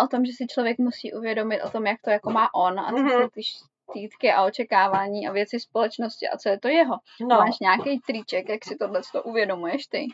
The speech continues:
Speaker 1: Jak bys jako oddělila, co je tvoje a co je cizí?
Speaker 2: Ty jo, jako triček? Člověče, nevím, jestli triček, ale, ale já jsem se to vyloženě učila, když jsem chodila na terapie, tak tam jsme si to hodně, eh, tam, když jsem třeba něco povídala terapeutce, tak tam,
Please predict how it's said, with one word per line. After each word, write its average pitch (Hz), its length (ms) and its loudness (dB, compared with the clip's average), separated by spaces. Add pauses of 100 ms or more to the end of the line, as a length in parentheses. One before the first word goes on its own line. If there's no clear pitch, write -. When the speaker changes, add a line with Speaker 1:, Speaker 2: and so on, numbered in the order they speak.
(340)
Speaker 1:
Jak 214 160 0
bys 220 160 -4
jako - 220 -2
oddělila, 196 520 6
co - 120 -6
je 202 100 -2
tvoje 190 380 2
a 226 120 -2
co - 180 -8
je 180 420 0 (140)
cizí? 208 480 -4 (800)
Speaker 2:
Ty 262 160 2
jo, 185 200 4 (140)
jako 254 240 2 (100)
triček? 277 460 0 (1080)
Člověče, 240 340 -2
nevím, 311 220 4
jestli 359 260 2
triček, 381 440 0
ale, 247 360 10
ale 254 220 8
já 269 120 4
jsem 269 160 -8
se 277 100 -6
to 277 100 -10
vyloženě 269 400 -6
učila, 277 300 -4
když 277 140 -4
jsem 277 100 -12
chodila 277 240 -2
na 285 100 0
terapie, 240 460 0
tak 240 160 2
tam 240 120 -2
jsme 247 180 -8
si 247 100 -12
to 247 140 -2
hodně, 247 320 0 (440)
eh, 254 140 10
tam, 254 160 0
když 254 120 -6
jsem 269 180 -4
třeba - 180 2
něco 262 260 -4
povídala 247 360 0
terapeutce, - 680 -4
tak 247 160 -4
tam, 233 240 -2